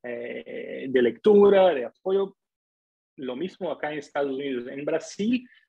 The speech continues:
en Argentina, es, es, es un desafío, pero es posible. De nuevo, si tienes una comunidad que acredita en que tú estás haciendo, que es muy fuerte en su comunidad,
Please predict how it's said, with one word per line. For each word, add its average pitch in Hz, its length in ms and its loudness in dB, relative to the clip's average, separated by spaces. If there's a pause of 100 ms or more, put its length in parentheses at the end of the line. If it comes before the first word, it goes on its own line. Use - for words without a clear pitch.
(120)
en 127 120 -8
Argentina, 196 880 -4 (220)
es, 139 340 -4
es, 131 680 2
es 131 300 -6
un 135 160 -2
desafío, 131 640 0
pero 143 240 0
es 180 100 -6
posible. 127 480 -10 (1600)
De 135 140 -8
nuevo, 127 340 -4
si 147 200 -6
tienes 170 420 -4
una 170 180 -4
comunidad 156 640 -4 (1160)
que 135 140 0
acredita 131 600 0
en 190 80 -6
que 165 120 -2
tú 151 220 -4
estás 143 480 -4
haciendo, 160 640 0 (240)
que 131 580 -2
es 139 120 -4
muy 143 200 -4
fuerte 196 520 2
en 143 160 -2
su - 180 -8
comunidad, 139 560 -2